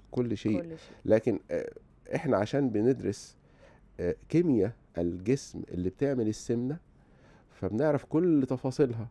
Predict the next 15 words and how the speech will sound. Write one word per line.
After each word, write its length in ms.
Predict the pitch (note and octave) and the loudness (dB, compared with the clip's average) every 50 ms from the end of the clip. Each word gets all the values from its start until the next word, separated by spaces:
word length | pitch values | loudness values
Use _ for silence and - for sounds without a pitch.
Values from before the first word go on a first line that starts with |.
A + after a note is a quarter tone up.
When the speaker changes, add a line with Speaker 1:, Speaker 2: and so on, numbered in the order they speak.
| - - | -6 -6
Speaker 1:
وعشان، 400 | F2+ F#2 - B2 A#2+ C3 A#2 - - - - | -6 -4 -2 -2 -2 -2 -2 -6 -10 -16 -14
آه، 20 | - G#1+ B1 - - - | -12 -12 -12 -10 -8 -4
برضو 240 | G2 A#2+ B2 A#2 A2 | -2 -2 -2 -2 -2
المؤتمرات 560 | F#2+ G2+ - - G2+ F#2+ G2+ A#2 C3+ C3+ - | -4 -6 -8 -6 -6 -4 -2 0 -2 -2 -2
الدولية 520 | A2+ - G2+ F#2 F#2 G2 A2 A2+ G#2+ G2+ | -4 -4 -2 -2 0 0 0 0 0 0
والاطلاع 720 | G2+ G2 G2 - - - - - - F#2+ G2 A2 A2+ A2 G#2+ | -2 -2 -4 -6 -8 -12 -16 -12 -8 -4 -2 -2 0 0 0
وال-، 220 | G2 F#2+ F#2+ - - - - - - - - - | 0 -2 -4 -6 -8 -14 -20 -20 -20 -14 -8 -4
وال-، 400 | G2 G2 G#2 G#2 G#2 - - G#2 | -2 0 0 0 -2 -2 -2 -2
وال-، 400 | G2+ G2 G#2 G#2 - - - - | -2 0 -2 -2 -4 -4 -4 -2
و-، 280 | G2+ G#2+ G#2+ - - - | -2 0 0 0 -2 -2
و-، 420 | F2 G2+ G#2 A2+ A2+ A2+ G#2 G2 - | -2 -2 -2 -2 -2 -2 -2 -4 -4
وأبحاث 560 | - - - - - - - B2 D#3 D#3+ - | -2 -2 -2 -2 -4 -4 -2 0 0 0 2
بن-، 280 | A#2+ A#2 A#2 A#2+ B2+ F#2 | 4 4 6 6 6 4
بنشرف 460 | G2 A#2 B2 D3 D3+ - A#2+ A#2 - | 4 4 4 4 4 2 -2 -4 -2
عليها، 440 | - F#2+ G2+ A#2 B2+ B2+ B2 B2 B2 | 0 2 2 4 4 4 2 0 0